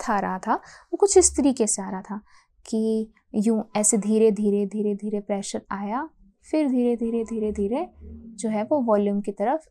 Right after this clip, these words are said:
ऐसे, ऐसे, ऐसे गया, ठीक है। फिर हमने क्या किया? फिर हमने इसको थोड़ा सा, अ, और स्लो करने की कोशिश करी, ठीक है। फिर हमने देखा ये थोड़ा सा डिफरेंट पाथ आ रहा था, ये कुछ इस तरीके से आ रहा था,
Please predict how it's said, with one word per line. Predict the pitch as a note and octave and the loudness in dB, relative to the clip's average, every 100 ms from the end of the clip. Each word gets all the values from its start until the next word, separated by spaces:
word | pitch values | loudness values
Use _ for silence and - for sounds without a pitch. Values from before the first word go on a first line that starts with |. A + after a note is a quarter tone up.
| - | -6
ऐसे, | G#3+ G#3+ G#3 | -4 -4 -6
ऐसे, | F#3+ - | -4 -4
ऐसे | - G#3+ - - | -4 -4 -4 -6
गया, | - - - _ - _ _ - | -12 -14 -18 _ -20 _ _ -6
ठीक | C#4+ | 0
है। | D4+ D4 - - - | 0 -2 -14 -20 -20
फिर | - G#4 | 6 8
हमने | G#4+ F4+ E4+ | 8 8 6
क्या | E4 D4+ | 6 4
किया? | C#4+ - A3 D#4+ _ _ _ _ _ - B3+ | 4 0 -2 -2 _ _ _ _ _ -6 4
फिर | D4 | 6
हमने | D4+ D4 D#4+ | 6 6 4
इसको | D4+ D#4+ | 4 0
थोड़ा | - C4+ C4+ | 4 8 10
सा, | C4+ C#4 C#4+ - - _ | 10 6 6 2 -14 _
अ, | A3 G#3+ G#3+ - | 0 4 4 8
और | A3+ B3 | 10 10
स्लो | - B3+ | 6 2
करने | B3 B3+ A#3+ | 4 2 2
की | A#3+ | 0
कोशिश | B3 A#3 - A#3+ | -2 -2 -2 -8
करी, | - A3+ A3 A#3+ _ _ _ - | -6 -8 -8 -10 _ _ _ -12
ठीक | A#3+ | -6
है। | A#3+ A#3+ _ _ - | -6 -6 _ _ 6
फिर | G4 | 8
हमने | G4+ E4+ D#4+ | 8 6 6
देखा | D4 D#4+ | 6 8
ये | D#4+ | 8
थोड़ा | D#4 B3+ B3 | 6 4 4
सा | C#4+ | 4
डिफरेंट | A3+ A3 A#3+ A#3+ | 2 2 0 2
पाथ | A3+ G#3+ G#3+ | 4 4 2
आ | G#3+ | -2
रहा | G3+ | -2
था, | A3+ | -4
ये | B3 D4+ | -4 -2
कुछ | E4 - - | 0 -2 -2
इस | A3+ - | -2 -2
तरीके | A3 G#3+ A3 | -2 0 0
से | G#3+ A3 | 0 -2
आ | G#3 | -6
रहा | G#3+ A3 A#3 | -8 -10 -14
था, | A3 G#3+ | -14 -18